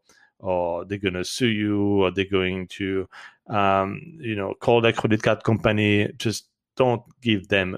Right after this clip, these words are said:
a refund. Um, that's just not teaching the right behavior, uh, for the guest, that it's okay to,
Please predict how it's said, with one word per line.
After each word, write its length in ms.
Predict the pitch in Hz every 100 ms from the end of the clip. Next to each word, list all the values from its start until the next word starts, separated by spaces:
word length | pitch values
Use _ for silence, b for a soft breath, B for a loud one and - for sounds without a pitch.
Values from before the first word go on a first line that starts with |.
| -
a 60 | 104
refund. 600 | 95 87 - 90 82 85 _ B B B
Um, 500 | 104 98 95 95 -
that's 180 | 113 104
just 260 | 107 98 -
not 200 | 101 -
teaching 320 | 92 - 95
the 100 | 92
right 260 | 90 92 90
behavior, 540 | 95 85 87 92 85 - B B B
uh, 100 | 98
for 180 | 95 87
the 120 | 87
guest, 280 | 95 113 110
that 120 | 101
it's 180 | 98 -
okay 320 | 98 - 98
to, 480 | 95 - 95 92 90